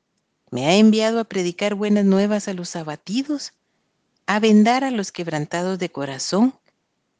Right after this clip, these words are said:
a publicar libertad a los cautivos y a los presos apertura de la cárcel, a proclamar el año de la buena voluntad de Jehová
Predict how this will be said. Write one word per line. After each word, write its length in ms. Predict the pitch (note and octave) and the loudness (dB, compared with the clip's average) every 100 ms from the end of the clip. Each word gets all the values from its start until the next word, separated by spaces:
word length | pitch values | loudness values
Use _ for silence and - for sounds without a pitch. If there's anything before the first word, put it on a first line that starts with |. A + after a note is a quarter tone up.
| _ _ - | _ _ -6
a 160 | G#3 | -4
publicar 460 | A#3+ A3 G#3+ A#3 A#3+ | -4 -4 -2 -2 0
libertad 600 | B3 A3+ F3 - G3+ A3 | 0 -2 -2 -2 -2 -2
a 60 | |
los 220 | G3+ F3+ - | -4 -4 -6
cautivos 720 | D3 D3 A3+ C#4+ E4 D4+ - _ _ _ - | -8 -6 -2 -2 0 -2 -6 _ _ _ -14
y 140 | - | -10
a 80 | - | -10
los 240 | B2 - | -10 -10
presos 520 | - G#3+ C4+ C4+ B3+ G3 | -4 0 0 -2 -6 -6
apertura 680 | - D#3 D3 - G#3 G3 | -8 -10 -8 -4 -2 -2
de 100 | F#3 | -2
la 120 | D3+ | -4
cárcel, 480 | - D3+ C#3 - A2 - _ _ _ _ _ _ _ _ E3 | -6 -6 -6 -12 -18 -20 _ _ _ _ _ _ _ _ -2
a 260 | E3 - | -2 -2
proclamar 680 | - C#3 - C#3 C3 D#3 G3+ | -8 -10 -8 -8 -2 0 0
el 220 | G#3 C#3 D#3+ | -2 0 2
año 340 | G3+ G#3+ G#3 | 4 4 4
de 120 | F3+ | 0
la 140 | C#3+ C3 | -4 -8
buena 400 | C#3+ F#3 G3+ G3+ | -4 0 0 0
voluntad 560 | E3+ C#3+ C#3+ - F3+ | -4 -6 -8 -6 -6
de 100 | G3 | -6
Jehová 460 | F#3+ F3 C3+ F3 | -6 -8 -6 -4